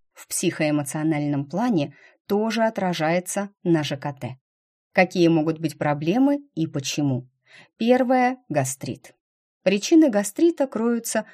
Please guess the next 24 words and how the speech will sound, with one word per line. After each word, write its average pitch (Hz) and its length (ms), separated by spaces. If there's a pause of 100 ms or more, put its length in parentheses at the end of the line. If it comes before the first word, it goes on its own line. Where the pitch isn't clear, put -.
(160)
как 185 220
раз-таки 175 580
в 165 160
непереваренных, 185 1080 (240)
то 170 120
есть 165 400
невысказанных 151 1000
эмоциях. 151 800 (440)
Обиде, 196 640 (120)
ярости, 156 800 (320)
постоянном 190 680
раздражении. 170 1000 (400)
Или 330 280
это 349 180
неуверенность 247 800
в - 80
своих 147 400
силах, 175 540 (180)
неумение 165 600
смотреть 151 520
в 151 60
будущее 170 540
с - 140
оптимизмом 170 720